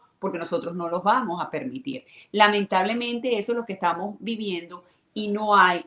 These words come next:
ni en España, ni en Venezuela y aparentemente ni en Estados Unidos nadie que tenga los pantalones bien puestos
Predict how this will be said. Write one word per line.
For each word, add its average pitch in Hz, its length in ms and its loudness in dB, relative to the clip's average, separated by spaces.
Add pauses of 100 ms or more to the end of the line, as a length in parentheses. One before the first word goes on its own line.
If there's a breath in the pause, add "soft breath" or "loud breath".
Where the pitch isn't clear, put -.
ni 240 220 -2
en 226 60 0
España, 175 640 0
ni 220 140 -2
en 240 60 -4
Venezuela 202 640 -2
y 165 140 -4
aparentemente 180 840 -2
ni 170 100 -10
en 156 120 -6
Estados 214 360 -4
Unidos 220 300 -6
nadie 185 280 -6
que 226 120 -6
tenga 202 280 -10
los 180 120 -8
pantalones 165 560 -4
bien 226 180 -12
puestos 214 340 -4